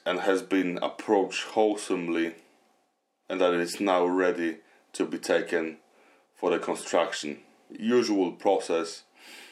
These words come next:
is to, is to go for the plans approval with your building regulator, with your building control, whether private or,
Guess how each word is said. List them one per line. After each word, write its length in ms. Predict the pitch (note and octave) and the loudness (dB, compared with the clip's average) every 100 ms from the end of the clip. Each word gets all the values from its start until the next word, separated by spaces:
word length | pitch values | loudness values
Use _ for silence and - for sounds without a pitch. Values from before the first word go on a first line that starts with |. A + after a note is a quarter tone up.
| - _ _ | -20 _ _
is 300 | F2 E2 - - | -4 -4 -6 -2
to, 320 | E2+ D#2+ D#2 - - | 0 0 -4 -14 -14
is 220 | - - | -12 -12
to 100 | - | -10
go 440 | E2+ F2+ E2+ D#2+ D2+ - | -6 2 2 2 -4 -14
for 300 | - E2+ E2 | -2 2 2
the 100 | D#2+ | 0
plans 380 | - G2+ F#2+ F2+ | 0 2 2 0
approval 540 | F2+ - F#2+ E2 D2+ | -4 -2 -2 0 -2
with 240 | D#2 D#2 D#2 | -2 -2 0
your 260 | D2+ D2+ - _ - - _ _ _ _ _ _ _ _ | 0 -2 -6 _ -20 -20 _ _ _ _ _ _ _ _
building 440 | G2 F2 F2 E2+ E2 | 2 2 2 0 0
regulator, 800 | E2+ E2 F2 E2+ E2+ G2 G2+ G2 | 0 0 2 2 2 0 -2 -4
with 200 | D#2+ D#2 | -6 -4
your 140 | E2+ D#2 | 0 0
building 420 | F2+ F2 E2+ D#2+ | 2 0 0 -4
control, 600 | - D#2+ - F#2 G2 - - _ _ _ _ _ - - - - | -4 -4 0 2 2 -2 -14 _ _ _ _ _ -20 -20 -20 -20
whether 300 | E2 E2+ D#2+ | -2 0 2
private 580 | D#2+ - F2 E2 E2 E2 | 0 0 2 4 2 2
or, 240 | D#2 D#2 | 2 0